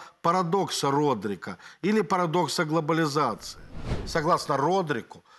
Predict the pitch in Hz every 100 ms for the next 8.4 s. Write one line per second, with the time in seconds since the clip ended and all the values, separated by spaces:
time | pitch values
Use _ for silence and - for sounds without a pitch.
0 | _ - 160 180 156 180 202 208 196 180
1 | - 180 190 196 185 170 139 143 131 143
2 | 135 131 165 165 - 165 156 - - _
3 | - 180 - 196 185 220 196 190 202 202
4 | - 190 - 202 170 196 202 131 - 92
5 | - - _ 156 151 151 139 147 143 156
6 | 175 202 - 170 156 - - - 151 170
7 | 170 175 127 - 151 135 123 131 127 117
8 | 160 156 - 165